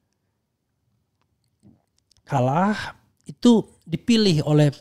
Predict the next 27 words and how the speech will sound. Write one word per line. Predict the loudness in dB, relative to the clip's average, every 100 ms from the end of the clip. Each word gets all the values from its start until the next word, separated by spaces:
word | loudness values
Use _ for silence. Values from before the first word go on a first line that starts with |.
| _
pemenang | 0 4 4 4 4
untuk | 4 2
dijadikan | 4 4 4 2 0
cawapresnya, | 0 0 0 -2 -2 -2 -6 -8 -12 -18 -6
dijadikan, | -2 2 2 2 0 -2
dijadikan | -2 0 4 4 4 2
wapresnya. | 2 2 0 0 0 0 0 -2 -4
Wah, | -2 0 -2
itu | -10 -6
memang | -2 0 0 -4 -14 _
<laughs> | _ -12 0 4
unik | 4 2 0
ya, | 0 -2 _ _ _
belum | 0 2
ada | 0 0
di | 0 4
dunia. | 4 6 6 6 2 -6 _ -20 -20 -6
Artinya | 2 4 6 6
tidak | 6 4 2 4
ada | 2 2 _ _ _ _ -4 2
kompetisi | 4 2 2 2 2 0
sebagai | 0 2 4 4
calon | 4 6 8
wakil | 6 6 4
presiden. | 2 0 0 -2 -8 -14 _ _ _ _ _ _ 2
Yang | 4 4
ada | 4 4